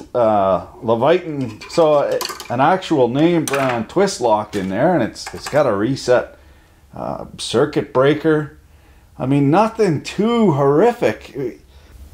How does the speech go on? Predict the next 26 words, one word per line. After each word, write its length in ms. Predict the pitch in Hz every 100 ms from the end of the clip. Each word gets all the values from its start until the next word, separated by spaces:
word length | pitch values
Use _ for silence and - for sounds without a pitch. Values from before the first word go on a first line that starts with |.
| - - - - - -
I'm 120 | 151
gonna 80 | 165
go 180 | 170 156
ahead 220 | 160 156
and 80 | 131
try 220 | 143 139
and 100 | 131
get 140 | 135
this 180 | 123 120
back 240 | 120 123 -
together. 400 | 107 120 113 135
In 120 | 170
a 60 |
future 340 | 143 180 - 143
video, 420 | 120 123 123 117
we'll 240 | 127 131
do 240 | 117 156 151
the 220 | 127 107
spray 360 | - - 135 131
transfer 880 | 131 127 117 - - 123 123 104
as 120 | 98 87
well 640 | 98 117 117 110 101 -
as 480 | 101 98 95 90 -
the 400 | 92 90 87 82
short 300 | - 120 -
circuit 500 | 135 170 - 76